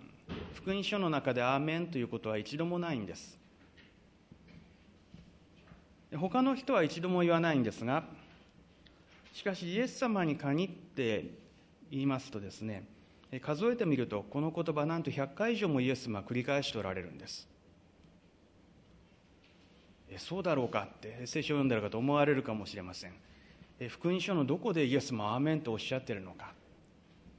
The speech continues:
で、イエス様がどういうふうにこれをおっしゃってるかというとですね、実は私たちの持ってる聖書では、えー、日本語の別の言葉に翻訳されてしまってるもんですから、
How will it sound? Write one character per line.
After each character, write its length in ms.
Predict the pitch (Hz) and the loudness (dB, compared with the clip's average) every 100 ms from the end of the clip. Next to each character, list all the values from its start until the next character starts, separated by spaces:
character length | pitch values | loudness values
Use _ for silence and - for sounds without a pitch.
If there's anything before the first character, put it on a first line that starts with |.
| - - - - - - - - - - - - - - | -20 -20 -20 -20 -20 -20 -20 -20 -20 -20 -20 -20 -20 -10
で、 80 | 127 | -2
イ 80 | 202 | 0
エ 60 | |
ス 80 | 262 | 2
様 180 | 262 196 | 4 4
が 120 | 135 | 4
ど 160 | 165 277 | 4 4
う 40 | |
い 40 | |
う 20 | 226 | 4
ふ 60 | |
う 60 | 202 | 2
に 120 | 151 | 4
こ 140 | 156 | 4
れ 120 | 147 139 | 6 6
を 300 | 135 131 - | 6 4 2
お 40 | |
っ 40 | |
し 160 | 127 156 | -2 -2
ゃ 40 | 151 | -2
っ 20 | |
て 120 | - | 0
る 120 | 120 | -2
か 160 | 117 104 | -2 -4
と 100 | 113 | -4
い 60 | |
う 40 | 110 | -4
と 80 | 104 | -6
で 100 | 90 | -6
す 80 | |
ね、 100 | 110 | -6
実 240 | 117 135 208 | -8 2 4
は 180 | 156 - - - | 4 2 -6 -2
私 240 | 165 226 | -2 0
た 100 | 233 | 0
ち 100 | 220 | 0
の 80 | 175 | 0
持 140 | 151 | 0
っ 20 | 151 | 0
て 140 | 147 | 0
る 80 | 131 | 0
聖 200 | 151 139 | 2 0
書 140 | 120 | 0
で 120 | 113 | 0
は、 360 | 117 127 107 - - - | 4 6 4 2 -12 -14
え 300 | - 107 92 113 | -8 -6 -4 -2
ー、 40 | |
日 80 | 151 | 0
本 120 | 208 | 0
語 80 | 214 | 2
の 120 | 185 | 2
別 240 | 165 165 | 2 2
の 100 | 240 | 0
言 240 | 240 254 247 | 0 0 2
葉 140 | 247 | 2
に 140 | 220 139 | 2 0
翻 220 | 165 170 | 0 0
訳 160 | 175 | -2
さ 140 | 175 180 | 0 0
れ 80 | 175 | 2
て 100 | 165 | -2
し 120 | 160 | 2
ま 160 | 160 | 0
っ 20 | 156 | 0
て 140 | 151 | 0
る 80 | 143 | 2
も 120 | 135 | 2
ん 60 | 107 | 0
で 80 | |
す 140 | 95 - | -4 0
か 80 | 170 | 4
ら、 260 | 117 - | 4 2